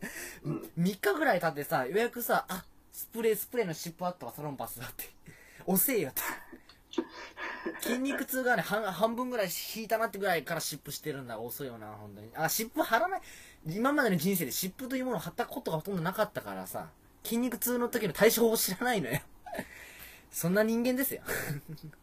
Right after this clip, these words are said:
Speaker 1: <laughs>まあ、
Speaker 2: でもいいんじゃない？いい経験になった。
Speaker 1: まあ、いい経験にはなったと思うけど、でも引っ越しとか撤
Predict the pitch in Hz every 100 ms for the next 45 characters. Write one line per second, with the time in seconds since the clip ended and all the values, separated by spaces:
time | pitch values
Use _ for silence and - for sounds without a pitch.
0 | - - - - - - - - - -
1 | - - - 151 170 156 117 107 104 107
2 | 117 117 110 113 113 120 143 185 233 202
3 | 196 202 262 196 175 175 143 147 156 139
4 | 151 196 196 190 - 180 - 240 - 233
5 | 240 175 156 214